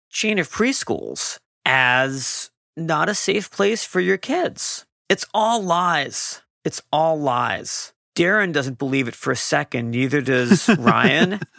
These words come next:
Speaker 1: and neither does Maxine.
Speaker 2: No one comes to listen to Darren anymore, so.
Speaker 1: That's right. Maxine's reputation,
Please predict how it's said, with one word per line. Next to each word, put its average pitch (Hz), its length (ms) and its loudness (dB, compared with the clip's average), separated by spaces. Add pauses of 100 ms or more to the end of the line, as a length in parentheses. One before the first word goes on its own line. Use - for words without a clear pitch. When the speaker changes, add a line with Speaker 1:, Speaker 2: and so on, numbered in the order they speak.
(260)
Speaker 1:
and 170 200 0
neither 214 300 2
does 175 200 -2
Maxine. 175 840 -2
Speaker 2:
No 175 220 4
one 196 120 4
comes 190 280 2
to 202 100 4
listen 180 260 2
to 180 100 4
Darren 185 320 4
anymore, 117 640 -2
so. - 180 -2
Speaker 1:
That's 165 240 4
right. 208 400 0 (240)
Maxine's 180 720 -2
reputation, 185 1080 -2